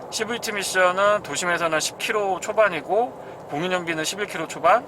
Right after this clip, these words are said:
그리고 고속도로에서 정속 주행을 하게 되면 십삼 킬로대로 알고 있는데, 실제 운행을 해보면 이 차 지금 신차입니다.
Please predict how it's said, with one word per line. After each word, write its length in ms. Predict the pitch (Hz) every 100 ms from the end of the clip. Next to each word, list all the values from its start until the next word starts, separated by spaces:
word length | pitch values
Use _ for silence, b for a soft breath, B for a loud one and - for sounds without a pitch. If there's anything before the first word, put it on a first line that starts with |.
| -
그리고 260 | 147 127
고속도로에서 760 | 123 143 170 - 165 156 143 143
정속 320 | 135 135 151
주행을 260 | 156 147 143
하게 180 | 170
되면 200 | 147 139
십삼 340 | 151 - 240 226
킬로대로 480 | 220 196 - 175 165
알고 260 | 131 156
있는데, 480 | 139 131 143 202 113 - B B B
실제 580 | - - 254 - - 240
운행을 380 | 208 156 170 170
해보면 540 | 196 - 127 135 139
이 80 | 120
차 160 | - 156
지금 200 | 139 131
신차입니다. 640 | 214 220 233 185 127 143